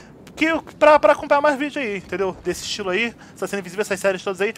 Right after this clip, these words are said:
Raramente eu falo isso, né? O pessoal se inscrever no canal, acho que o pessoal sabe se inscrever, claro, né? Então se o pessoal gostar do meu conteúdo, vai se inscrever.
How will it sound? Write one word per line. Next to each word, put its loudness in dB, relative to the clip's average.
Raramente 8
eu 2
falo 4
isso, -4
né? -4
O -20
pessoal -2
se -16
inscrever -6
no -8
canal, 6
acho 4
que -16
o -16
pessoal 0
sabe 6
se -6
inscrever, 2
claro, 8
né? 0
Então -8
se -12
o -12
pessoal 0
gostar -2
do -4
meu -4
conteúdo, -4
vai 6
se -6
inscrever. -2